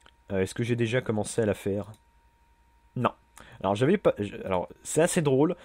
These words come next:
mais Hadi Lovelace et Anya ont déjà fait équipe. Mais bon, euh, vu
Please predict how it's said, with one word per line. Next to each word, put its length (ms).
mais 200
Hadi 220
Lovelace 460
et 100
Anya 380
ont 220
déjà 240
fait 240
équipe. 380
Mais 100
bon, 140
euh, 100
vu 300